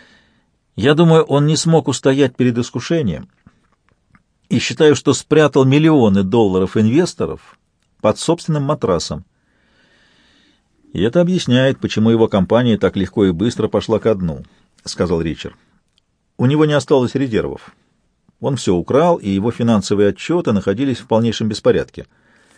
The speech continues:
«Дело в том, что деньги всё ещё на месте», — продолжал Исаак. «Или большая их часть, или какая-то, по-прежнему спрятаны под матрасом.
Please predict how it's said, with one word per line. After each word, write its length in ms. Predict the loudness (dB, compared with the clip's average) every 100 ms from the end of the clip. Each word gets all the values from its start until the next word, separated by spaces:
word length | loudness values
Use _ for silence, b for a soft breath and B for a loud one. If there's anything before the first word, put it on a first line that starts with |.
| b b b b b _ _ _ _ -12
«Дело 360 | -2 2 2 0
в 100 | -2
том, 400 | -2 -2 -4 -8 _ _ _ _ _ _ _
что 200 | -10 -6
деньги 300 | -2 -2 -2
всё 340 | -6 -6 -2 0
ещё 320 | 0 -2 -4
на 140 | -4
месте», — 480 | -4 -4 -6 -14 -20 -10
продолжал 460 | -4 -4 -4 -6 -8
Исаак. 340 | -10 -12 -16 _ _ _ _ _ _ -4
«Или 220 | 0 0
большая 480 | -2 -2 -2 -2 -6
их 220 | -4 -10
часть, 540 | -6 -4 -4 -8 -20 _ _
или 140 | -6 -4
какая-то, 580 | -2 0 0 -2 -10 B B B B -4
по-прежнему 760 | -2 0 0 0 -2 -6 -6
спрятаны 640 | -12 -4 0 0 0 -2 0
под 140 | 0
матрасом. 640 | -2 -2 -2 -2 -8 -16